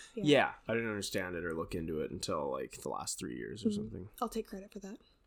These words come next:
Speaker 1: Got you
Speaker 2: You
Speaker 1: into it.
Speaker 2: can
Speaker 1: <laughs>
Speaker 2: take quite a bit of credit for that, honestly.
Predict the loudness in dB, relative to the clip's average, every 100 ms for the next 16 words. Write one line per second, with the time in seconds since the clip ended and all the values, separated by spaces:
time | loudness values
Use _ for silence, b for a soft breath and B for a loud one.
0 | _ _ _ -6 0 2 2 0 -4 4
1 | 8 8 6 6 8 12 12 12 6 8
2 | 4 2 0 0 0 0 2 0 -2 -2
3 | -4